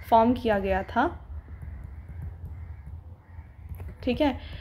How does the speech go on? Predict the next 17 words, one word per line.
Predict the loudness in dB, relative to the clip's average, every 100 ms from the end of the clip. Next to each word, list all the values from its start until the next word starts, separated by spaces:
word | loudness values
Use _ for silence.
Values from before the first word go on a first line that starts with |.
| -6 4
तो |
ये | 8 10
जो | 10
constituent | 8 6 6 2 2 4
assembly | 4 4 2 4 2
थी, | 0 -4
इसकी | -4 2 4
different | 6 4 4 6 6 4 4
meetings | 4 6 6 4 4
हुई | 2
थी, | 0 -4 -6 -10 -16 -12 -4
ठीक | 2
है, | 6
committees | 8 8 8 8 8
बनाई | 8 6 4
गई | 4 2
थी। | 2 0